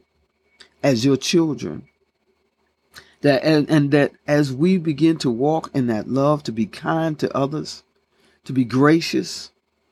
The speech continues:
to be gentle, to be peaceful, that once we learn to do that, God, that we will remember who you are. We will remember what you have given to us. And we will begin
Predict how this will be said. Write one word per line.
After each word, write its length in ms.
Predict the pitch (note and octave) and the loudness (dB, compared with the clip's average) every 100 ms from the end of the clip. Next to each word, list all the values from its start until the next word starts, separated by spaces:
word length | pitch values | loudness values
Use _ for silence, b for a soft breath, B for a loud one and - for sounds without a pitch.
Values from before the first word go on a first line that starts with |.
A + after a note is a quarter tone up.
| _ _ _ - | _ _ _ -12
to 80 | C#3 | 0
be 140 | C3 | 0
gentle, 580 | A2+ D#3 E3+ - - - _ _ _ _ _ _ _ _ - | 4 2 2 -2 -4 -6 _ _ _ _ _ _ _ _ -8
to 100 | C#3 | 0
be 140 | C3+ | 0
peaceful, 680 | B2+ F3+ F#3 - B3 C4 A3 _ _ _ _ _ B B - | 2 0 0 0 -6 -10 -12 _ _ _ _ _ B B -2
that 180 | C3 | 0
once 300 | D3 F3+ G3+ | 4 2 2
we 180 | F#3 G3+ | -2 -2
learn 440 | F3+ D#3 F3 F#3 F#3 | 2 4 4 2 0
to 100 | C3+ | -4
do 300 | B2 F3 F3+ | -2 -2 2
that, 260 | F3 E3+ | 0 0
God, 320 | E3 E3+ F3+ | -2 0 2
that 120 | C3+ A#2 | 0 0
we 260 | C#3 E3+ | 0 0
will 260 | F3+ E3 A#2+ | 0 -2 0
remember 680 | A2+ A2 D3 E3+ E3+ E3+ - b _ | 0 2 2 2 2 0 -4 b _
who 240 | D#3+ D#3+ | 2 4
you 300 | D#3+ D3+ D#3 | 4 2 0
are. 400 | - G#1+ G1+ - - _ _ _ _ _ _ - - | 0 -2 -4 -10 -16 _ _ _ _ _ _ -20 -2
We 160 | C#3+ F3 | 2 4
will 200 | E3+ C#3+ | 4 4
remember 640 | B2 B2+ D#3+ E3+ E3+ D#3+ b b | 2 2 2 2 -2 -4 b b
what 280 | C3+ D3 C#3+ | 0 0 0
you 100 | C#3+ | 0
have 200 | D3 B2 | -2 0
given 300 | C#3 A#2+ G#2 | 0 0 -4
to 200 | - - | -8 -12
us. 360 | - - - - _ _ _ _ _ _ - | -14 -14 -14 -16 _ _ _ _ _ _ -4
And 220 | B2+ A#2+ | -2 2
we 160 | C#3+ | 2
will 200 | D3+ C#3+ | 4 2
begin 1000 | G#2 A2 F#2+ A#2+ E3+ E3 A#2 G2+ G#2 A2+ | 2 -2 -2 2 4 4 2 0 -8 -14